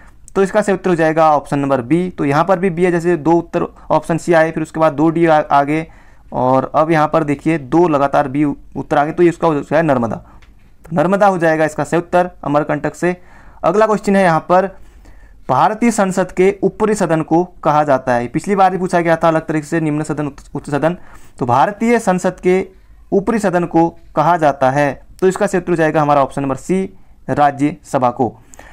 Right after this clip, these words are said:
राज्यसभा को कहा जाता है भारतीय संसद का, अ, ऊपरी सदन, और निम्न सदन कहा जाता है यहाँ पर ऑप्शन नंबर ए, लोकसभा को, और यहाँ पर पूछा है हमसे उच्च सदन, तो ये हो जाएगा राज्यसभा को। तो बढ़ते हैं अगले क्वेश्चन की तरफ।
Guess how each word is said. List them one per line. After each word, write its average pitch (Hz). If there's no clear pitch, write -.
राज्यसभा 190
को 185
कहा 165
जाता 170
है 165
भारतीय 175
संसद 156
का, 147
अ, 127
ऊपरी 208
सदन, 185
और 139
निम्न 196
सदन 185
कहा 160
जाता 160
है 156
यहाँ 135
पर 139
ऑप्शन 139
नंबर 143
ए, 180
लोकसभा 165
को, 175
और 135
यहाँ 156
पर 202
पूछा 175
है 156
हमसे 151
उच्च 147
सदन, 170
तो 147
ये 165
हो 185
जाएगा 139
राज्यसभा 127
को। 117
तो 135
बढ़ते 175
हैं 151
अगले 139
क्वेश्चन 131
की 120
तरफ। 180